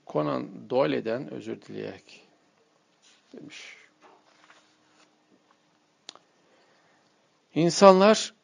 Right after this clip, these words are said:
davranışlarına eşit değildirler. Hayattaki her durumda olup bitenlerin bizim için ne anlama geldiğini ve bizim bu konuda ne yapmamız gerektiğini saptamak için hepimizin uyguladığı bir sistem ya da süreç vardır.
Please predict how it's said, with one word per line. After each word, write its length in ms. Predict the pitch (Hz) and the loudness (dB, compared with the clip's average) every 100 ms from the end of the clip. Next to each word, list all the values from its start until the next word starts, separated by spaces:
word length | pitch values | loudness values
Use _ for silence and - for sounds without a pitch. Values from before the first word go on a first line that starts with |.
| - | -14
davranışlarına 1040 | 147 147 156 151 156 - 156 143 151 170 | 4 6 8 6 0 0 0 2 0 -2
eşit 540 | - 135 - 175 - - - 151 - | -4 -4 -2 -4 -6 -16 -16 -14 -4
değildirler. 1200 | 139 156 147 107 110 107 107 110 117 117 - - | 0 2 0 -4 -6 -6 -6 -4 -2 -2 -4 -10
Hayattaki 520 | 220 135 139 147 - 165 | -2 -2 0 -6 -2 0
her 140 | 156 | 0
durumda 240 | 139 139 | -2 -4
olup 220 | 135 147 131 | -4 -4 -8
bitenlerin 460 | 131 127 131 127 | -4 -2 -2 -6
bizim 200 | 123 143 | -10 -10
için 280 | 131 - 127 | -8 -8 -6
ne 60 | 135 | -6
anlama 280 | 127 120 | -4 -6
geldiğini 760 | 113 110 104 101 107 101 104 147 _ _ _ - _ - | -6 -4 -4 -4 -10 -10 -14 -16 _ _ _ -20 _ -2
ve 140 | 135 | -2
bizim 240 | 139 165 185 | 0 0 -2
bu 60 | |
konuda 240 | 180 170 147 | 0 0 2
ne 100 | 160 | 0
yapmamız 400 | 170 143 147 131 | 0 -2 -4 -4
gerektiğini 440 | 120 113 - 113 | -6 -6 -8 -12
saptamak 420 | - 110 117 117 | -10 -10 -10 -10
için 300 | - 135 151 - _ _ | -10 -10 -12 -16 _ _
hepimizin 520 | _ 151 156 135 151 160 | _ -6 -4 -2 -2 -4
uyguladığı 500 | 135 131 127 143 127 | -4 -2 0 -2 -2
bir 100 | 127 | -6
sistem 480 | - 117 - 135 | -6 -8 -4 -2
ya 120 | 123 107 | -2 -6
da 120 | 123 | -8
süreç 520 | - 113 117 131 - | -8 -8 -8 -10 -14
vardır. 500 | 110 110 113 107 104 | -8 -6 -6 -10 -12